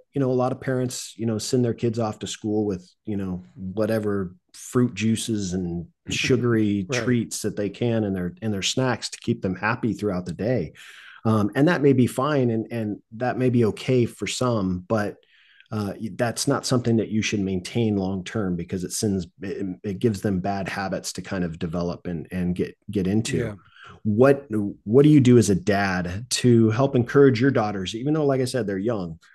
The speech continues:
Speaker 1: but what, what, how do you encourage your daughters or teach your daughters about these strategies that you're doing as a, as a dad?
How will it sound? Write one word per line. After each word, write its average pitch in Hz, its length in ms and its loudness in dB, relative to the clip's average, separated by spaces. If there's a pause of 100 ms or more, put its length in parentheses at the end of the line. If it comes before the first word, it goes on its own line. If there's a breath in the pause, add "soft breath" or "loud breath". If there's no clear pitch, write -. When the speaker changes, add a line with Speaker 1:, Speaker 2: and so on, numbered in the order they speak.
(280 soft breath)
Speaker 1:
but 117 80 -4
what, 135 400 2
what, 117 240 -2
how 127 120 -4
do 131 80 2
you 135 100 4
encourage 120 460 2
your 110 140 0
daughters 98 420 -4
or 90 60 -6
teach - 320 -4
your 107 80 -2
daughters 87 360 -4
about 85 200 -8
these 90 180 -6
strategies 90 640 -4
that 82 120 -8
you're 92 160 -4
doing 82 300 -4
as 80 140 -8
a, - 140 -14
as 87 120 -8
a 82 60 -10
dad? 78 280 -10